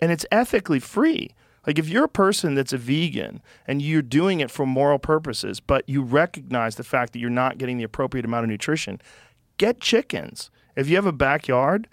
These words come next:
get some chickens. They lay an egg almost every day. And they're better for you than any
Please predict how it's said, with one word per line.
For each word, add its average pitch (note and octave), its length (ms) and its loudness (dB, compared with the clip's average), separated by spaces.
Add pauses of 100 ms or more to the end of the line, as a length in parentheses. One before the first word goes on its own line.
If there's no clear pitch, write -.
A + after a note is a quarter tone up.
(160)
get G3+ 200 2
some A3+ 140 2
chickens. G3+ 360 0
They F3 120 4
lay G3+ 280 4
an A3+ 100 4
egg A3+ 220 4
almost G3 380 4
every E3 280 2
day. G3 400 2 (580)
And D#3+ 160 4
they're E3 120 4
better D3 340 2
for E3 260 2
you D#3+ 120 2
than C3 120 0
any G3 300 4